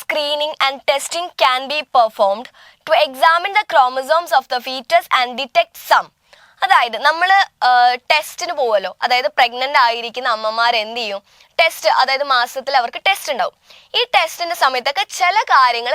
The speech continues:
കണ്ടുപിടിക്കാം. പക്ഷേ, എന്താണ്, but not all, എല്ലാ കാര്യങ്ങളും കണ്ടുപിടിക്കാൻ പറ്റിയെന്ന് വരില്ല. അങ്ങനെയാണ് നമ്മളെ കുട്ടികളിൽ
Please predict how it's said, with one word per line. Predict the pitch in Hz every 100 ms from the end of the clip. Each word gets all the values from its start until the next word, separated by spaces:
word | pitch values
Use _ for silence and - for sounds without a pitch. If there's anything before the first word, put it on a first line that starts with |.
| -
കണ്ടുപിടിക്കാം. | 226 220 202 190 208 208 _ _ _ _ _ -
പക്ഷേ, | 330 - - 240 240 _ _ _ _ _ - 302
എന്താണ്, | 311 285 269 247
but | 240 _ 285
not | 285 330 - - 262
all, | 233 214 -
എല്ലാ | 294 320 349 370 403 466 403
കാര്യങ്ങളും | 277 277 294 339
കണ്ടുപിടിക്കാൻ | 302 285 294 277 320
പറ്റിയെന്ന് | 359 359 359 349
വരില്ല. | 233 - _ _ _ - 359
അങ്ങനെയാണ് | 453 508 359 269 285
നമ്മളെ | 254 262 262
കുട്ടികളിൽ | 240 254 240 262